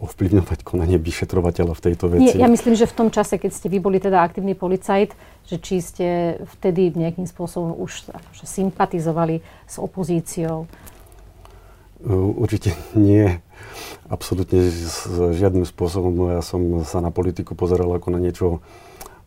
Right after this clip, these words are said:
Speaker 1: e, veľmi nečestné a veľmi špinavé. Takže už, e, a vtedy som nemal absolútne žiadne, mm, ambície sa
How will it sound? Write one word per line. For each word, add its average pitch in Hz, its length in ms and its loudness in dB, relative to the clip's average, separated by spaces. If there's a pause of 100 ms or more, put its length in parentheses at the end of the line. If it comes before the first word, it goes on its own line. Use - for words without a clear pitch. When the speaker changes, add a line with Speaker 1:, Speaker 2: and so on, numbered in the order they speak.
(120)
Speaker 1:
e, - 80 -6 (400)
veľmi 92 320 4
nečestné 95 580 4
a 87 60 2
veľmi 95 240 4
špinavé. 95 560 2 (1200)
Takže 80 320 0
už, 87 200 4 (120)
e, 90 240 6 (680)
a 87 320 2
vtedy 95 480 2
som 87 240 2
nemal 90 240 4
absolútne 90 480 0
žiadne, 87 640 4
mm, 85 480 0
ambície 90 720 4
sa - 80 -6